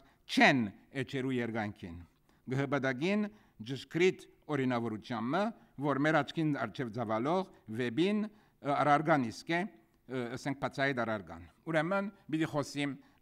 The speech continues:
ընդ երկար, ը, այս անգամ պիտի մտնեմ, ը, շրջում վեբին մեջ։ Դարին հազար ինը հարյուր վաթսուն ութը։ Քիչ մը առաջ, քիչ մը ետքը։ Մայիսյան հեղափոխութենեն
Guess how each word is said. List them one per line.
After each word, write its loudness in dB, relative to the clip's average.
ընդ 2
երկար, 2
ը, -4
այս -10
անգամ -2
պիտի 0
մտնեմ, -2
ը, -10
շրջում -4
վեբին -4
մեջ։ -20
Դարին 6
հազար 2
ինը 4
հարյուր 4
վաթսուն 0
ութը։ -6
Քիչ 2
մը 6
առաջ, 6
քիչ -4
մը 2
ետքը։ -2
Մայիսյան 4
հեղափոխութենեն 0